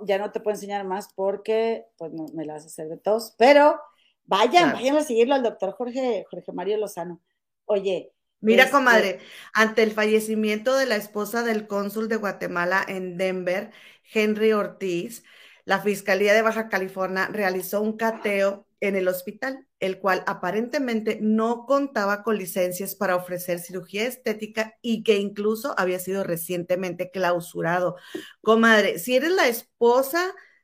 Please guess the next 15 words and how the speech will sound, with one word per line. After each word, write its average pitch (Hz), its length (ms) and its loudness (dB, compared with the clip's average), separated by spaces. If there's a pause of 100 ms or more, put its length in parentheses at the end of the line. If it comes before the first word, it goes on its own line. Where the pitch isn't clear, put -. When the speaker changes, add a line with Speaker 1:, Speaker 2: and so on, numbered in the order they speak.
(120)
Speaker 2:
de, 220 460 6
de 226 180 6
un 233 140 6
embajador, 247 720 0
¿qué 233 120 -4
andas 269 300 -4
haciendo 226 400 -2
ahí 240 120 0
chiquiteándole, 196 840 -4
comadre? 208 680 -2
Speaker 1:
La 233 140 6
neta 277 280 4
sí, - 160 -2
Speaker 2:
Está 165 160 0
Speaker 1:
comadre. 175 220 -10